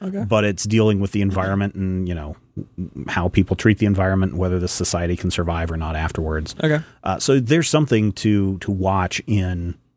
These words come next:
Speaker 2: in anything that Miyazaki does.
Speaker 1: Well, that's
Speaker 2: And
Speaker 1: very
Speaker 2: it's always
Speaker 1: exciting.
Speaker 2: great.
Speaker 1: That's very exciting.
Speaker 2: Yeah. So did you like this movie?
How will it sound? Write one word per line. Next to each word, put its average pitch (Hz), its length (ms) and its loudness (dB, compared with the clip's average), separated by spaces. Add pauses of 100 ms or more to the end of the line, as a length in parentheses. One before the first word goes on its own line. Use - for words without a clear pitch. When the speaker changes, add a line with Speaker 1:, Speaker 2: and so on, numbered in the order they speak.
(560)
Speaker 2:
in 123 180 4
anything 135 380 4
that 101 100 -2
Miyazaki 90 480 -4
does. - 500 -10 (260)
Speaker 1:
Well, 165 140 4
that's - 60 2
Speaker 2:
And - 60 6
Speaker 1:
very 127 120 4
Speaker 2:
it's 101 100 -2
always 127 340 6
Speaker 1:
exciting. 92 120 -2
Speaker 2:
great. 85 360 -4 (800)
Speaker 1:
That's 135 180 -2
very 110 340 -2
exciting. 110 260 -2
Speaker 2:
Yeah. 87 120 -2
So 170 140 0
did 190 120 2
you 285 120 0
like 147 260 0
this 214 220 -2
movie? 240 340 0